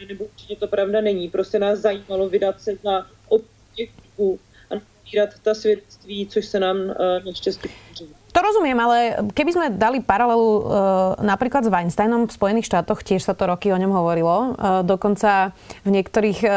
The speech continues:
Speaker 2: vtipoch na, na gala večeroch to spomínali komici, tiež to bolo vlastne také verejné tajomstvo. Tak sa pýtam, že či existuje vlastne nejaký, e,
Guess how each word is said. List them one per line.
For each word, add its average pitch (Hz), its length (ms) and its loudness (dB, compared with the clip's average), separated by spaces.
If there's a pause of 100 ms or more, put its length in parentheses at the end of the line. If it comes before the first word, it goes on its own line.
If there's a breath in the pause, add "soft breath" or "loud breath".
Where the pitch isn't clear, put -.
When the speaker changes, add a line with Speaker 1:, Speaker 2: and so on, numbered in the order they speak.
(800)
Speaker 2:
vtipoch - 720 -2
na, 196 480 0
na 196 320 2
gala 277 240 4
večeroch 208 400 0
to 185 400 0
spomínali 220 480 2
komici, 208 640 0 (320 loud breath)
tiež 208 240 2
to 311 80 0
bolo 277 160 4
vlastne 208 240 0
také 240 240 0
verejné 214 320 2
tajomstvo. 196 400 0
Tak 220 160 -2
sa 233 160 0
pýtam, 311 320 0
že 302 80 0
či - 160 -4
existuje 277 480 0
vlastne 277 320 0
nejaký, 262 480 -2
e, - 160 0